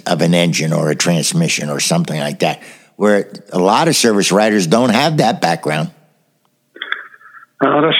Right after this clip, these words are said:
Speaker 2: true. I, I mean, I've, I've met a lot of service writers, and I don't wanna, you know, dealerships have a tendency to be more salesmen than more knowledgeable,
Speaker 1: Yes.
Speaker 2: instead of being knowledgeable about automobiles.
Speaker 1: Yes.
Speaker 2: And that's a, yeah.
Speaker 1: Yeah, th-, they're
Speaker 2: You can
Speaker 1: more,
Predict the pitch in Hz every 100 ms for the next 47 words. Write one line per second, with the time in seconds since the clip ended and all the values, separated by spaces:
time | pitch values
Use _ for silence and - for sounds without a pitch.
0 | - 180 143 123 127 123 131 127 139 127
1 | 131 123 131 123 123 120 - 131 127 -
2 | 131 135 131 117 117 117 113 117 110 101
3 | - - 135 120 117 113 139 135 127 -
4 | 110 - 113 120 131 120 - 123 120 117
5 | 117 - 120 117 107 110 113 113 107 110
6 | 110 110 104 104 101 104 - 127 92 92
7 | 80 131 113 117 107 107 104 107 107 104
8 | 104 101 98 101 95 95 98 98 98 -
9 | - _ - 92 85 113 95 107 98 104
10 | - 101 95 - - 92 92 82 98 92
11 | 104 107